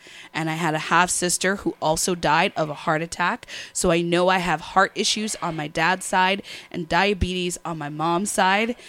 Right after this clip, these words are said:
And so I'm like, "I need to fight my genetics and do the best that I can to make myself well." So I looked at sodium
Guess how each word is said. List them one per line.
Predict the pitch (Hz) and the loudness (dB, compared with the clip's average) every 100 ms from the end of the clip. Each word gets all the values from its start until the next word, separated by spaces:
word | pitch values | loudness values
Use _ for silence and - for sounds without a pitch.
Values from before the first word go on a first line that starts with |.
| - - | -16 -6
And | - 180 | -2 0
so | - 180 | 2 2
I'm | 175 185 | 2 0
like, | 160 151 - _ | -2 -4 -8 _
"I | - 185 214 240 | 2 4 4 4
need | 202 170 165 | 0 0 -2
to | 175 | -6
fight | - 160 175 190 | -2 0 0 -2
my | 185 165 170 | -4 -4 -4
genetics | 170 151 165 185 151 - - | -4 -4 -2 -2 -2 -6 -6
and | 160 156 | -8 -4
do | 190 202 | -2 0
the | 202 | 0
best | 170 160 - | 0 0 -4
that | 160 | -4
I | 147 | -4
can | - 165 139 151 | -6 -8 -8 -10
to | - | -10
make | 151 156 | -10 -8
myself | 151 143 147 147 - | -6 -4 -4 -4 -4
well." | 160 156 - - _ - - - - | -4 -4 -10 -18 _ -18 -16 -14 -10
So | - - 208 196 185 180 185 - - | -4 4 8 10 10 8 4 0 2
I | 185 185 185 190 - _ - | 6 6 6 2 -4 _ -4
looked | 185 190 185 | 2 2 2
at | 175 190 | -4 -2
sodium | - 233 202 180 120 120 - | 0 2 2 0 -6 -12 -18